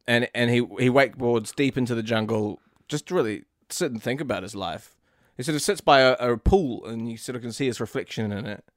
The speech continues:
And he thinks, "Oh, I'm, I'm, al-, I'm almost fifty. What am I doing hanging out with this, these young kids?"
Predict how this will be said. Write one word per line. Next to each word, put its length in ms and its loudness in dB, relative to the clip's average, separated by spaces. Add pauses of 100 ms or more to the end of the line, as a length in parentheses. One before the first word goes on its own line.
(540)
And 80 -4
he 40 0
thinks, 440 -2 (600)
"Oh, 380 -12
I'm, 140 -16 (120)
I'm, 200 -8
al-, 160 -6
I'm 180 -8
almost 280 -8
fifty. 520 -16 (920)
What 120 -8
am 60 -2
I 20 -6
doing 300 0
hanging 260 0
out 120 -2
with 100 -8
this, 300 -10 (800)
these 280 -12
young 180 -4
kids?" 680 -6